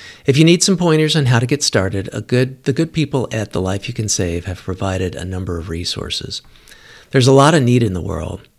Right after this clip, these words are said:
There's a great number of people and ethical organizations that are doing their part to make a difference. What if each of us committed to step up our charitable game? What a wonderful and meaningful difference it could make in the lives of others in twenty twenty-three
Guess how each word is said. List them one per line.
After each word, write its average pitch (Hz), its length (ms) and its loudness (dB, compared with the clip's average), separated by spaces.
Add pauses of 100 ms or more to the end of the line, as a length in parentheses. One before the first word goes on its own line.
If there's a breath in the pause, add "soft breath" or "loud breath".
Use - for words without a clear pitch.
There's 104 180 -4
a 104 60 -4
great - 420 -2
number 113 360 -2
of 113 260 -10
people 151 440 -6
and 104 220 -10
ethical 131 460 -6
organizations 101 720 -4
that 90 80 -6
are 82 80 -6
doing 95 300 -6
their 92 120 -6
part - 360 -8
to 98 100 -10
make 87 160 -8
a 92 60 -6
difference. - 480 -8 (720 loud breath)
What 180 100 8
if 214 140 2
each 160 240 0
of 123 120 2
us 117 220 2
committed 107 460 -2
to 95 80 -4
step - 320 -2
up 147 120 -2
our 104 120 0
charitable 107 500 -2
game? 90 480 -6 (160)
What 120 160 0
a 104 160 -2
wonderful 139 540 -2
and 85 260 -10
meaningful 101 380 -6
difference - 420 -8
it - 80 -10
could - 160 -10
make 82 260 -8
in 78 120 -10
the 82 80 -8
lives 90 520 -6
of - 160 -10
others 80 460 -8
in 90 160 -16
twenty 92 340 -10
twenty-three 80 760 -12